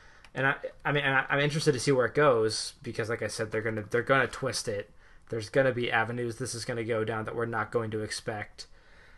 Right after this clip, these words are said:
Uh, you know, it, it's gonna be more than just a simple whodunit sort of storyline.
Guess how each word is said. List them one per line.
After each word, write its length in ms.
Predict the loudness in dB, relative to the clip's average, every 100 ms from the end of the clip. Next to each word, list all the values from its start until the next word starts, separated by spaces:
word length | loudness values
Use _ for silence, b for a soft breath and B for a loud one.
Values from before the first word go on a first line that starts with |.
| b b b b -8
Uh, 320 | -4 -4 -4 -10 B B B B -20 -20 -20 -20 -20 -8
you 100 | -6
know, 140 | -6 -10
it, 240 | -12 -12 -18 -18 -20 _ -14
it's 220 | -10 -4
gonna 180 | 4 6
be 120 | 6 2
more 320 | 4 4 4
than 120 | 0
just 180 | -4 -4
a 60 |
simple 480 | -4 -4 -2 -2 -2 -2
whodunit 560 | -4 0 -2 -2 -8 -12 -20 -20 -20 -20 -20 -20 -20 -20 -14
sort 260 | -4 -2 -2
of 60 |
storyline. 760 | 0 4 4 4 -2 -6 -10